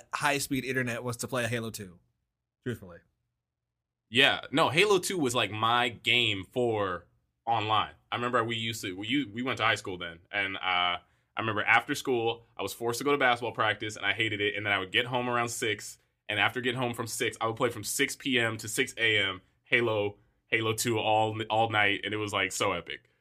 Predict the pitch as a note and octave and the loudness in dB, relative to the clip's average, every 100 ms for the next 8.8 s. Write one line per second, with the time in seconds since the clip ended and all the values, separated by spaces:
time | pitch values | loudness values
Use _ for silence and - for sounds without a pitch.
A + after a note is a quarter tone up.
0 | _ - D3+ D#3 D3 C#3+ F3 B3+ G3+ D3 | _ 2 6 8 6 2 0 2 2 4
1 | C3+ C3 F2 E2 - D3+ E3 D3+ C#3 C#3 | 2 0 -6 -8 -2 2 2 2 2 0
2 | - - A#2+ G3 F#3 B2 G2 - G2+ G2 | 0 -2 0 2 2 0 -4 -4 -6 -6
3 | A2 G#2 G2+ D#3+ F3+ C3 G#2 G#2+ G2+ G2 | -6 -4 -2 0 0 2 4 4 4 0
4 | - _ _ - A#2 B2+ - B2+ A#2+ A2+ | -12 _ _ -2 2 2 0 -2 -2 -2
5 | G#2+ G#2+ G#2 F#2+ G2+ G2 F#2 - A2+ G#2+ | -2 0 0 -2 -2 -2 -2 0 2 2
6 | G#2 C3+ C3 C#3 A#2+ A2+ C3+ B2 G#2 G2+ | 0 0 2 2 2 2 2 0 -4 -2
7 | C3 A2 B2+ D#3 - A2 G2 F#2 F2 E2+ | -2 -2 -4 -4 -4 -2 -2 -2 -4 -6
8 | A#1+ - - E3 F3+ F#3+ F3 C#3+ | -10 -16 -10 -10 -6 -6 -6 -8